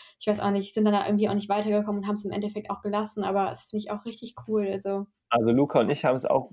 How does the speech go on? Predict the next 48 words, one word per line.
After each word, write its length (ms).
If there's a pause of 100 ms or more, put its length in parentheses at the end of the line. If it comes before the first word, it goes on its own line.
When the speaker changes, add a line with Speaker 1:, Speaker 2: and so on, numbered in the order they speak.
Speaker 2:
ein 140
bisschen 260
unterschätzt. 500
Also 200
wir 80
dachten 260
auch, 220
dass 160
es 160
nur 340
Aufnehmen 540
ist 180
und 120
dann 140
Speaker 1:
Ja. 60
Speaker 2:
legen 160
wir 80
die 80
Tonspuren 540
übereinander, 600
aber 420 (380)
man 140
muss 160
sich 140
da 140
schon 200
<laughs> 0
auf 100
jeden 200
Fall 120
ein 80
bisschen 260
mehr 180
reinfuchsen. 640
Speaker 1:
Ja, 60
Speaker 2:
Und 200
Speaker 1:
das 160
glaub 320
ich. 120
Speaker 2:
am 120
Anfang 400
ist, 180 (160)
scheint 240
das 140
immer 160
so 100
ein 80
bisschen 600